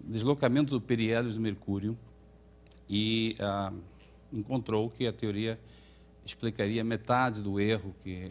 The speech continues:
era observado nesse movimento. De fato, para explicar completamente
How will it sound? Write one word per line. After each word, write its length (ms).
era 120
observado 640
nesse 340
movimento. 760
De 80
fato, 240
para 80
explicar 380
completamente 880